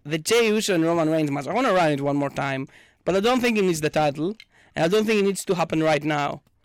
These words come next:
You can have, like, Jey return back to the family, and then the family collapse, and then you do the match. But I think, yeah, you can get a good match out of them. Their matches were amazing.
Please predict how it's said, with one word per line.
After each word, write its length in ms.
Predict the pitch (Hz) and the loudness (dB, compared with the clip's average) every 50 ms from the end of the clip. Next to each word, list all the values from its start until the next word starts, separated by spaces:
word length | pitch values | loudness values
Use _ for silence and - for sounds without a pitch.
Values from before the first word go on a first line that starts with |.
| _ - - _ _ - _ _ | _ -20 -20 _ _ -20 _ _
You 160 | - - 196 | -6 -4 -2
can 140 | 196 240 233 | 0 0 0
have, 300 | 220 214 214 214 214 190 | 2 2 2 2 2 2
like, 420 | 190 196 180 165 156 - - - - _ _ _ - | 2 2 2 2 0 -2 -8 -18 -20 _ _ _ -4
Jey 260 | 151 175 190 190 185 | 0 2 4 4 4
return 380 | 170 170 151 - 185 175 165 | 4 2 2 2 0 2 2
back 140 | 160 160 151 - | 2 0 0 -2
to 100 | 170 151 | -4 -4
the 80 | 143 | -2
family, 600 | - - 151 151 151 151 147 147 147 147 143 - - | -2 0 0 2 2 2 0 0 -2 -2 -4 -6 -6
and 100 | - 160 | -6 -6
then 80 | 151 | -4
the 60 | 151 | -6
family 380 | 147 - 160 156 151 151 143 143 | -4 -2 0 0 0 0 -2 -2
collapse, 540 | - - 147 147 139 139 139 - - - - _ _ _ _ | -2 -2 -2 0 0 -2 -4 -6 -10 -16 -18 _ _ _ _
and 160 | - 147 143 | -10 -8 -4
then 260 | 143 165 160 147 143 143 | -2 0 0 0 0 -2
you 100 | 135 131 | -2 -2
do 120 | 131 131 | -2 -4
the 100 | 131 135 | -4 -4
match. 400 | 143 143 139 131 135 - - - - - - - - - - | -4 -4 -6 -6 -8 -12 -14 -14 -20 -20 -20 -20 -20 -8 -4
But 140 | - 165 180 | -2 0 0
I 40 | 170 | 0
think, 180 | 220 311 330 | 0 -2 0
yeah, 80 | 339 339 | 0 0
you 140 | 254 190 277 | 0 0 0
can 100 | 392 415 427 | 0 0 2
get 120 | 415 277 | 0 0
a 40 | 202 | 0
good 160 | 160 170 151 | 0 0 0
match 240 | 147 143 143 - - | 2 0 0 0 0
out 120 | 147 143 139 | 0 0 0
of 80 | 135 | -2
them. 160 | 139 156 190 | -2 -2 -2
Their 160 | 202 196 220 269 | 0 0 2 2
matches 280 | 302 339 269 247 165 | 2 2 0 0 0
were 100 | 151 147 | 0 0
amazing. 600 | 139 139 143 208 330 349 330 160 147 147 147 - | 0 0 2 2 2 2 0 -2 -6 -8 -10 -14